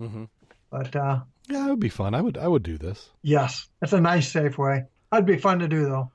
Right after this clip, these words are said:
Speaker 1: Yeah. So we just need to go down to the Australia,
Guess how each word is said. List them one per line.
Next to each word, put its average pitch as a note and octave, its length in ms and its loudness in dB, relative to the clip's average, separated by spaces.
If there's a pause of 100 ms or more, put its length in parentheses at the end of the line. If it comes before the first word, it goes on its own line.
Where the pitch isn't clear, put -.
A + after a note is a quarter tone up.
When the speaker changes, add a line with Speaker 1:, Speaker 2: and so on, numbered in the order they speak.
Speaker 1:
Yeah. A#3 180 -4 (280)
So - 180 -6
we A2 80 0
just A2 180 -6
need A#2 120 -2
to G#2+ 80 -4
go A2 100 2
down A2 220 0
to A2 80 -2
the G#2+ 360 0 (120)
Australia, A2 720 -2